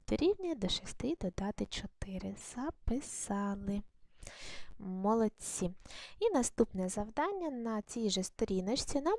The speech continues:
потрібно заселити мешканців у числовий будиночок, записати пропущені числа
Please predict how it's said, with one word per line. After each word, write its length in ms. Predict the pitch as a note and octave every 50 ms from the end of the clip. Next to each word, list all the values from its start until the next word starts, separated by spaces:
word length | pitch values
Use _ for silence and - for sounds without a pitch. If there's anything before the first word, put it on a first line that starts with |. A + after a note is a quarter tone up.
| A4
потрібно 520 | - D4 - - - C4 B3+ - - A#3+ A#3+
заселити 720 | - D#4+ E4+ - - - C#4+ B3+ C4 C4 - - B3+ B3
мешканців 840 | B3 B3+ B3 A#3+ B3 A#3 A3+ - - - B3 A#3+ A#3+ - - C#4 C4+ -
у 180 | - C#4 D#4
числовий 640 | F#4 - - C4 - - - A3+ G#3+ G#3+ - B3 C4+
будиночок, 840 | C4 - - C4 - - D4 C#4+ C4 G#3 F3+ F#3 - - - - -
записати 680 | - C4 - - - F4 - - D4 C4+ B3+ - - A#3
пропущені 840 | - - A#3+ A#3+ - - - A#3+ - - - - F#3+ F3+ F3+ F#3+
числа 580 | - - - - F#3+ F3+ - - - - C#4